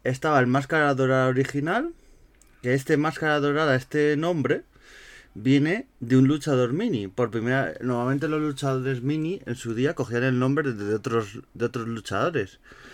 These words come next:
Octagoncito, Soquercito, Mascarita Sagrada, pero no. Ma-, eh, Mascarita Sagrada era el luchador de triple A, que en su, su, en su paso a Consejo Mundial de Lucha Libre,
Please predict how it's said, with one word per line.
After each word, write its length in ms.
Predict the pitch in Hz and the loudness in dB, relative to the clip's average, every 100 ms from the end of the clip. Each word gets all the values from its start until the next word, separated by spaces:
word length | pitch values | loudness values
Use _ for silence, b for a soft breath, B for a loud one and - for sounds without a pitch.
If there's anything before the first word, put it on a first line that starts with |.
| B | B
Octagoncito, 1300 | 104 - 107 101 92 - 113 - - 117 117 123 123 123 | -8 0 0 0 -2 -4 -6 -4 0 4 6 6 6 4
Soquercito, 1300 | 123 110 104 98 - 127 131 - 135 131 131 135 135 B B B B | 0 -4 -4 -4 -4 -4 -6 0 4 6 6 4 0 B B B B
Mascarita 580 | - 110 - 107 113 - | -8 -6 -4 -4 -2 -2
Sagrada, 880 | 131 123 120 127 131 123 135 131 135 | 0 0 0 2 2 2 0 2 0
pero 260 | - 107 - | -2 -2 -2
no. 340 | - 113 123 82 _ _ _ - - | -4 0 0 -2 _ _ _ -20 -14
Ma-, 260 | - 123 - | -4 -4 -4
eh, 420 | - 127 127 123 123 | -6 -2 0 0 0
Mascarita 540 | 127 131 131 135 147 | 0 0 2 2 2
Sagrada 460 | 139 143 156 147 117 | 0 0 2 2 2
era 80 | |
el 80 | 117 | 0
luchador 420 | 131 131 131 131 | -2 0 2 2
de 100 | 127 | 0
triple 380 | 123 135 131 127 | 0 -2 -2 0
A, 160 | 143 247 - B B B B B | 0 -2 -10 B B B B B
que 120 | - 127 | 0 0
en 100 | 120 | 0
su, 100 | 120 | -4
su, 240 | 120 107 - | -6 -6 -2
en 140 | 120 | -4
su 180 | 110 117 | -4 -2
paso 240 | 127 131 | -2 0
a 80 | 135 | 0
Consejo 480 | 120 104 127 131 135 | -2 -4 -6 -4 0
Mundial 500 | 135 127 127 135 127 | 2 2 2 2 2
de 120 | 123 | 0
Lucha 340 | 127 127 135 | 0 -2 0
Libre, 400 | 123 143 143 208 | 2 2 0 -2